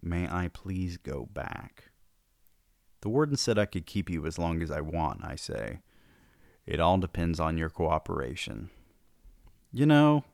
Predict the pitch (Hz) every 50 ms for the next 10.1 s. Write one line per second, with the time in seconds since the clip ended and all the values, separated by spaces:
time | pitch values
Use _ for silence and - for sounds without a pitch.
0 | - - 90 82 87 90 87 85 82 - 90 85 85 87 92 - _ _ _ _
1 | _ _ _ _ _ _ _ _ _ _ _ _ _ _ - - - _ _ _
2 | _ 175 208 214 - 262 277 302 277 147 131 123 117 117 113 110 101 95 90 82
3 | 92 92 92 95 101 101 104 92 92 92 90 82 - - 113 107 107 107 92 92
4 | 85 85 82 85 80 85 87 90 90 87 85 80 85 85 85 85 85 82 82 82
5 | - - - 76 73 73 73 78 76 - 78 76 - - _ _ _ 95 113 131
6 | 151 165 180 180 160 139 - - 127 117 - - 92 78 85 90 87 90 90 85
7 | - 82 80 82 - - - 85 82 80 - - 82 80 - - 87 82 82 82
8 | 82 82 80 78 78 80 80 82 82 80 80 76 - - - 82 82 82 82 82
9 | 78 78 76 - _ _ _ _ _ _ _ _ _ _ - - 80 - - -
10 | - -